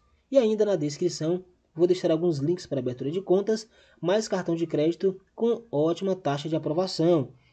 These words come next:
E se você não conhece o nosso grupo de WhatsApp, o link vai estar disponível também na descrição desse vídeo para você participar e interagir conosco de forma totalmente gratuita.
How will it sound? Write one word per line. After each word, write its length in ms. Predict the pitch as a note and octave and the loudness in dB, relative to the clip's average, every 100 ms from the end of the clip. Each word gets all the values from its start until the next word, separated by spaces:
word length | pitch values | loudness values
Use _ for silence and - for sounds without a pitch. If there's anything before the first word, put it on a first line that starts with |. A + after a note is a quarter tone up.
| _ | _
E 60 | - | -4
se 100 | B3 | 0
você 200 | B3+ C4 | 2 2
não 120 | B3+ | 0
conhece 360 | B3 G3+ G3 | 2 0 0
o 40 | G3 | -2
nosso 200 | F#3 F3 | -2 2
grupo 240 | D#3+ D#3+ | 2 2
de 60 | C3+ | 0
WhatsApp, 600 | C3+ D#3+ D3+ E3 F#3+ F3+ _ _ | -2 -2 -2 0 -2 -2 _ _
o 120 | A3+ | -2
link 180 | G3+ F#3+ | 0 4
vai 120 | F3+ | 4
estar 180 | E3+ F#3+ | 4 -2
disponível 560 | D#3 D#3+ G3 D#3+ C#3+ D3 | -4 -2 0 2 0 -2
também 480 | G#3 A3+ F#3 A#3 - _ _ | -2 2 2 2 -4 _ _
na 220 | A3+ A#3+ | -4 -4
descrição 600 | F#3+ C3+ E3 - F#3+ F3+ | -2 0 0 2 -2 -2
desse 220 | D3 C#3+ | -6 -4
vídeo 360 | F#3+ F#3 F#3+ G#3 - _ _ | 0 0 0 -4 -8 _ _
para 140 | - B3 | -6 -4
você 240 | A#3+ A#3+ | -2 -4
participar 600 | A3+ F#3+ F#3+ - F#3 E3+ | -4 -6 -6 -6 -2 -2
e 40 | |
interagir 300 | E3+ D#3+ D3 | 0 0 -2
conosco 420 | D3 D#3 C#3 D3 D#3+ | -4 -2 -2 -4 -8
de 100 | D#3 | -8
forma 480 | - C#3 D3+ D3 - _ _ | -4 -4 -2 -6 -12 _ _
totalmente 640 | - D3 E3+ E3+ D3+ C3 C3+ | 0 0 2 0 0 -2 -2
gratuita. 580 | C#3 E3+ C#3 A#2+ - | -2 0 0 -2 -6